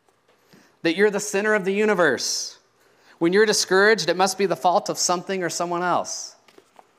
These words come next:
right? You gotta figure it out. Figure out what's causing you this distress. Culture says, "Remember what you're entitled to. Don't let anyone or anything keep you from it." And that kind of selfish perspective leads to an emptiness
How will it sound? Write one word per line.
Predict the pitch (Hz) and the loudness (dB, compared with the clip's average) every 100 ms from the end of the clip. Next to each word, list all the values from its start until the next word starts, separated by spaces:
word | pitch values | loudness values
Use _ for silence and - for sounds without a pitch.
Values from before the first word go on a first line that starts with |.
| _ _ _ | _ _ _
right? | 139 160 | -6 -6
You | 156 | 0
gotta | 170 | -2
figure | 160 180 175 | 0 -4 -2
it | 185 | 0
out. | 175 110 | 2 0
Figure | - 175 | -2 0
out | 185 | 0
what's | 180 175 | 0 -4
causing | 185 175 170 | 0 0 0
you | 175 | -4
this | 160 151 | -4 -6
distress. | - - - 156 151 - - - - _ _ - - - _ _ - _ | -8 -12 -2 0 0 -2 -6 -8 -12 _ _ -20 -20 -20 _ _ -20 _
Culture | - 202 208 | -2 0 0
says, | 190 185 170 | 2 2 2
"Remember | 175 185 202 190 | 2 2 2 4
what | 185 | 2
you're | 185 170 | 2 0
entitled | 160 190 196 190 160 | 2 4 4 4 0
to. | 170 147 107 - - _ _ _ _ _ _ 143 | -2 -2 -2 -8 -20 _ _ _ _ _ _ -4
Don't | 170 185 | -2 2
let | 180 | 2
anyone | 185 196 196 175 | 4 4 4 4
or | 165 | 2
anything | 175 190 185 165 | 2 0 -2 -4
keep | 165 185 | -6 -8
you | 170 | -8
from | 156 156 139 | -8 -6 -6
it." | 101 - _ _ _ _ _ _ _ _ _ _ _ _ _ _ _ _ _ _ | -10 -16 _ _ _ _ _ _ _ _ _ _ _ _ _ _ _ _ _ _
And | - | -2
that | 165 190 | 0 2
kind | 202 | 2
of | 190 | 0
selfish | - 170 175 180 - | 0 2 2 -2 -4
perspective | 147 - 165 160 160 143 | -6 -4 -2 -2 -2 -2
leads | 147 147 147 | 0 0 -2
to | 143 | -4
an | 127 | -4
emptiness | 131 160 156 139 110 107 - - | -6 -8 -6 -8 -6 -8 -10 -10